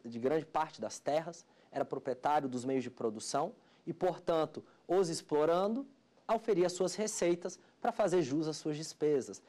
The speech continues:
despesas de guerra, despesas necessárias para a manutenção da sua estrutura.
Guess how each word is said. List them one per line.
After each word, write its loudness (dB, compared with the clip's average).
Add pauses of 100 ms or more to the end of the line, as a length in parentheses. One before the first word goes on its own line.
(160)
despesas -4
de -6
guerra, 2 (200)
despesas 0
necessárias 0
para -4
a -2
manutenção -4
da -4
sua -10
estrutura. -14